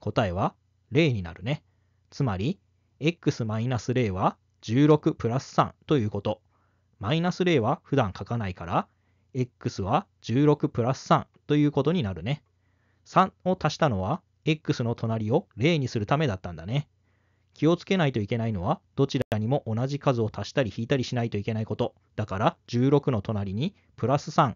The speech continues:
が残っているね。それじゃあ、この場合はどうしたらいいかな？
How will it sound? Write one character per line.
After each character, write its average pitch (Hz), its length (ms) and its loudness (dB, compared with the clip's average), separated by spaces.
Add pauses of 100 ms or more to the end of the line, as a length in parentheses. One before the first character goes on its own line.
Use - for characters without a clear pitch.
が 151 160 0
残 110 240 -2
っ 101 60 -6
て - 120 -12
い 85 60 -8
る 82 60 -12
ね。 151 220 -4 (1500)
そ 113 140 6
れ 147 120 12
じ 165 100 12
ゃ 113 180 8
あ、 - 120 -20
こ - 140 -2
の 135 100 0
場 139 180 4
合 139 160 4
は 147 140 2
ど 131 160 4
う 123 40 2
し - 60 -6
た 110 120 -4
ら 92 60 -4
い 90 60 -4
い 90 40 -10
か 87 120 -14
な？ 131 220 -6